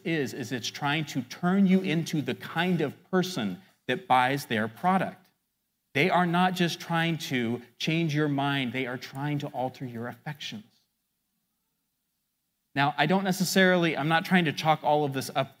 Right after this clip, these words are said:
to evil. You can do that on your own if you want to. But I do think that it's, it's,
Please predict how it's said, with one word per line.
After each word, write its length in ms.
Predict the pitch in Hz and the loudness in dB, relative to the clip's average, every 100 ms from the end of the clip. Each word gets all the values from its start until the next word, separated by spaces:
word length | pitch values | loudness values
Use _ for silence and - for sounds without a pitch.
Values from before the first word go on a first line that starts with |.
| - | -6
to 180 | 135 127 - | -2 -2 0
evil. 540 | 156 202 143 113 139 196 _ _ _ _ _ | 6 6 6 2 -2 -4 _ _ _ _ _
You 100 | - | -2
can 140 | 143 175 | 0 2
do 100 | 160 | 2
that 180 | 151 151 | 0 0
on 120 | 165 | 0
your 120 | 175 | 0
own 180 | 180 165 | 0 0
if 120 | - | -2
you 60 | 160 | -4
want 220 | 170 170 | -6 -8
to. 200 | - 107 - _ _ _ _ | -8 -8 -10 _ _ _ _
But 340 | 180 165 - - _ _ _ _ _ | 6 6 4 -10 _ _ _ _ _
I 80 | 151 | 2
do 300 | 151 160 208 | 4 6 8
think 240 | 202 196 180 | 8 4 2
that 200 | 156 143 | 0 0
it's, 280 | 139 - - - | -2 -4 -10 -6
it's, 180 | 131 | -6